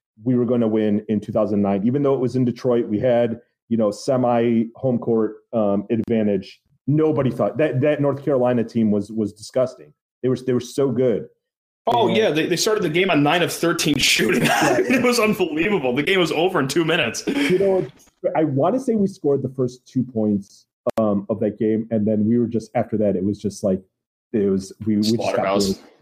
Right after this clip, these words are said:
Speaker 1: really Yeah, I, so I'm gonna say the two thousand five, um, that two thousand, was it,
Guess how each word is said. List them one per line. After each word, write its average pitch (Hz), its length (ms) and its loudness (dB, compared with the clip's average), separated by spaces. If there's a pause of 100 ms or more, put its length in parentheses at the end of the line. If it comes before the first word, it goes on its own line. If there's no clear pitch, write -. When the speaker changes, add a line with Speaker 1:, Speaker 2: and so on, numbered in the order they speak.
Speaker 1:
really - 420 -10 (220)
Yeah, 156 140 2 (160)
I, 175 280 0
so 151 220 0
I'm 156 100 2
gonna 165 160 2
say 143 240 0
the 120 160 -2
two 131 220 -4
thousand 131 340 0
five, 113 500 0 (560)
um, 104 480 0
that 131 220 -2
two 135 120 -2
thousand, 120 480 0
was 110 180 0
it, 104 80 -4